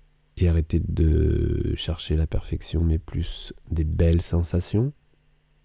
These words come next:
Et pour aller encore plus vite, de prendre conscience que vous arrêtez de fermer votre première commissure, votre pouce, quels que soient les passages, dans tous les passages, à l'instrument,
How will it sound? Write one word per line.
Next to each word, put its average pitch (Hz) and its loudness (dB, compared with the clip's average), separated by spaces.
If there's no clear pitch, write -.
Et 101 2
pour 104 10
aller 107 12
encore 107 6
plus 107 4
vite, 143 4
de 113 4
prendre 120 4
conscience 113 6
que 104 4
vous 95 2
arrêtez 92 2
de - -2
fermer 101 4
votre 95 2
première 92 0
commissure, 85 -2
votre 87 -2
pouce, - -4
quels 117 8
que 117 6
soient 113 6
les 101 6
passages, 90 0
dans 95 8
tous 131 4
les 123 10
passages, 85 0
à 101 2
l'instrument, 95 4